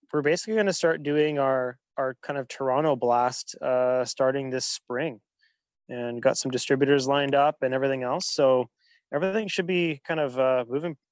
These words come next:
pretty good by the end of the year. And, uh, I'm excited to see where it goes. And within, within five years, we'll be likely sold up and down the West Coast of the U S as well. That's where,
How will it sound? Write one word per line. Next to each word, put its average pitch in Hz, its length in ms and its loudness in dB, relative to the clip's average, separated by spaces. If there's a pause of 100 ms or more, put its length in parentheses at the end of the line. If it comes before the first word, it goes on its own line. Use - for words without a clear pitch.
(160)
pretty 185 240 -4
good 139 240 0
by 127 140 2
the 131 100 -4
end 135 100 -6
of 123 80 -6
the 113 60 -12
year. 120 460 -2 (160)
And, 123 360 -8
uh, 120 440 0
I'm 131 140 -6
excited 151 480 0 (360)
to - 100 -6
see 170 160 -2
where 143 160 0
it 117 100 -4
goes. 131 380 2
And 117 180 -10 (400)
within, 156 420 -2 (100)
within 165 340 -2
five 160 300 2
years, 147 340 0
we'll 131 140 -6
be 135 440 -4 (480)
likely 139 520 -2
sold 135 340 -2
up 127 140 0
and 135 100 -4
down 131 140 -2
the 123 80 -6
West 123 260 -4
Coast 123 280 -6
of - 20 -20
the 120 100 -10
U 113 240 -2
S 131 320 0 (300)
as 120 160 -6
well. 120 400 0
That's 135 280 0
where, 135 440 2